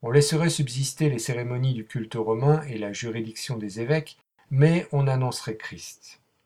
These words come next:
Ce système, au fond celui de Mélenchon et même alors de Luther, était celui dont elle poursuivait la réalisation.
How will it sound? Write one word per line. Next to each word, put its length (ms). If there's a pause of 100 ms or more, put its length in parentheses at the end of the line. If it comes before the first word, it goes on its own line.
(640)
Ce 120
système, 680 (640)
au 80
fond 320
celui 360
de 120
Mélenchon 720
et 100
même 280
alors 320
de 80
Luther, 580 (540)
était 220
celui 460
dont 200
elle 200
poursuivait 540
la 120
réalisation. 760